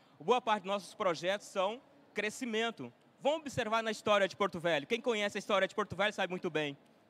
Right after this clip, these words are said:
Ciclos econômicos que desenvolveram a partir desse crescimento econômico. Borracha, ouro, cassiterita, entre outros. O que aconteceu com a nossa participação política?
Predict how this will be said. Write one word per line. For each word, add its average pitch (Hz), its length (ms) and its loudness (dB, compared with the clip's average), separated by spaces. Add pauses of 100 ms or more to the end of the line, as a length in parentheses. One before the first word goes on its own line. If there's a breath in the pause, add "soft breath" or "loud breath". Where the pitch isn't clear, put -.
Ciclos 254 520 0
econômicos 190 800 -2 (420 soft breath)
que 226 120 -6
desenvolveram 226 840 0
a 196 80 4
partir 226 380 -2
desse 226 260 0
crescimento 208 640 -4
econômico. 170 440 -2
Borracha, 196 640 2
ouro, 185 320 0
cassiterita, 196 640 -4
entre 202 180 -4
outros. 180 460 -2 (500 loud breath)
O 190 80 -2
que 277 100 0
aconteceu 277 600 2
com - 100 -2
a 233 80 2
nossa 247 260 -4
participação 247 540 0
política? 269 680 -2